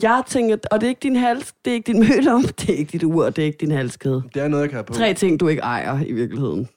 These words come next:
Speaker 1: Som, som,
Speaker 2: <laughs>
Speaker 1: ja, som ikke kan forsvinde.
Speaker 2: Ja.
Speaker 1: Hvad har du ellers? Er det noget, er det et stykke tøj?
Speaker 2: Ja.
Speaker 1: Ja?
Speaker 2: Ja.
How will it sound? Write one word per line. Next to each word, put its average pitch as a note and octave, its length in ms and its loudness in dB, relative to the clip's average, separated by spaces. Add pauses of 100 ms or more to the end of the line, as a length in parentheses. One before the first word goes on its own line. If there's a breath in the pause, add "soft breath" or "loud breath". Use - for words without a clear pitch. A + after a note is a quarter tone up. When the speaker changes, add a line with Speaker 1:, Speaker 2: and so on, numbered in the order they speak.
(200)
Speaker 1:
Som, - 400 -6
som, E3 220 -2 (120)
Speaker 2:
<laughs> E3+ 120 -4
Speaker 1:
ja, F3+ 200 0
som - 260 -2
ikke - 140 -6
kan D3+ 240 0
forsvinde. B2+ 520 -4 (120)
Speaker 2:
Ja. A#2 200 -4 (680 soft breath)
Speaker 1:
Hvad F#3+ 160 2
har A3 240 -2
du G#3 160 -2
ellers? - 500 -4
Er F3 60 -2
det F3 160 0
noget, E3+ 260 0
er E3 40 -2
det E3 180 0
et D#3+ 120 0
stykke - 260 -6
tøj? A3 340 -4 (460)
Speaker 2:
Ja. A#2+ 160 -6 (560)
Speaker 1:
Ja? A#3 100 2 (460)
Speaker 2:
Ja. B2+ 180 -2